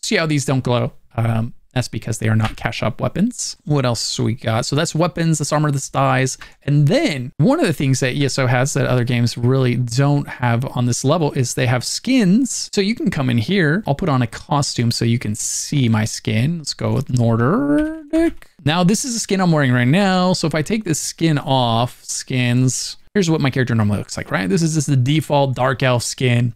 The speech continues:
And, uh, I'm wearing this one to make him kinda have this glow where the part of the arm you can see through his costume. But I could also put this one on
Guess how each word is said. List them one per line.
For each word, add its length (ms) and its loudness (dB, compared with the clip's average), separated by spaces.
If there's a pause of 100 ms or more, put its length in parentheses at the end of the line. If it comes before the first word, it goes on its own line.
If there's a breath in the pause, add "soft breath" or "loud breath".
(120)
And, 360 2
uh, 260 0
I'm 180 2
wearing 220 4
this 200 0
one 180 2
to 120 -8
make 180 0
him 120 -4
kinda 200 -2
have 120 0
this 140 -2
glow 500 2
where 400 0
the 180 -10
part 240 -2
of 40 0
the 60 -2
arm 200 2
you 100 2
can 120 -2
see 160 -2
through 140 -2
his 140 0
costume. 340 -2
But 160 -4
I 80 -10
could 100 -4
also 200 0
put 180 -8
this 180 -6
one 120 0
on 120 -2